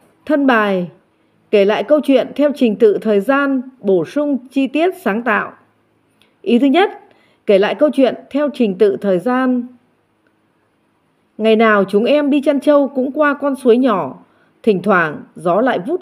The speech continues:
qua tai chúng em như đùa nghịch. Khi trâu no cỏ, chúng em vui chơi ở trên cánh đồng cỏ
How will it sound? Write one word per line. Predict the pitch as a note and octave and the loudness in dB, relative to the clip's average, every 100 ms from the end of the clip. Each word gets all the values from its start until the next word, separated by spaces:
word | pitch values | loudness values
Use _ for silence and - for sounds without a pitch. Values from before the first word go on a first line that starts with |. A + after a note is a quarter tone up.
| - | -4
qua | C#4 | -4
tai | C4+ C4+ C4+ B3+ | -2 -2 -2 -2
chúng | A3 | -4
em | - C4 C4 B3+ B3 - | -2 -2 -2 -4 -6 -8
như | A#3+ C4 B3 | -4 -2 0
đùa | G3 E3 | 0 0
nghịch. | D#3+ E3+ - _ _ _ _ _ _ _ _ _ _ _ | -2 -8 -10 _ _ _ _ _ _ _ _ _ _ _
Khi | D#4 | -6
trâu | C#4 E4 | 0 0
no | D#4 D4 | 0 -2
cỏ, | C#4+ A#3 D#3+ A#2+ - _ _ | -2 -2 -2 -8 -18 _ _
chúng | - F#3+ | -8 -4
em | G3+ C#4 B3+ | -2 -2 -2
vui | D4 C#4 | -2 0
chơi | C#4+ C#4 C4+ B3+ C4 - _ _ _ _ | 0 2 0 -2 -8 -20 _ _ _ _
ở | G3 E3+ D3+ - _ _ _ | -2 -2 -4 -12 _ _ _
trên | C4+ C4+ A#3+ | 0 0 0
cánh | G3+ A#3+ | -2 0
đồng | G#3+ F#3 D#3+ C#3+ - - | 0 0 -4 -12 -18 -8
cỏ | F3 D3 | -6 -6